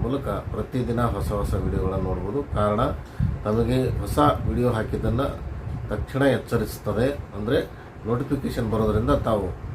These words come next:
ಹೊಸ ಹೊಸ ವಿಡಿಯೋಗಳನ್ನು ನೋಡ್ಬೋದು. ಬಂಧುಗಳೇ, ತಮಗೆಲ್ಲ ತಿಳಿದ ಹಾಗೆ ಇಂದು ಯುಗಾದಿ, ಅಂದರೆ ಹಿಂದೂ ಸಂಪ್ರದಾಯದ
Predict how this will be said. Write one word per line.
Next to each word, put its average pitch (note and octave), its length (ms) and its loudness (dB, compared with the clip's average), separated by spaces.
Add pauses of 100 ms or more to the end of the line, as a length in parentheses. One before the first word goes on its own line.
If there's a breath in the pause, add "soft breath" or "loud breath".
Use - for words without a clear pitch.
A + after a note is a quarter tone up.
(100)
ಹೊಸ A2 180 0
ಹೊಸ B2+ 240 6
ವಿಡಿಯೋಗಳನ್ನು G#2+ 500 4
ನೋಡ್ಬೋದು. - 580 0 (960)
ಬಂಧುಗಳೇ, C3 420 6
ತಮಗೆಲ್ಲ A#2+ 580 4 (420)
ತಿಳಿದ A2+ 200 0
ಹಾಗೆ A2+ 300 2 (480)
ಇಂದು A2+ 220 4 (720)
ಯುಗಾದಿ, A2+ 600 4
ಅಂದರೆ A#2+ 260 4 (600)
ಹಿಂದೂ A#2+ 240 6
ಸಂಪ್ರದಾಯದ A#2 600 4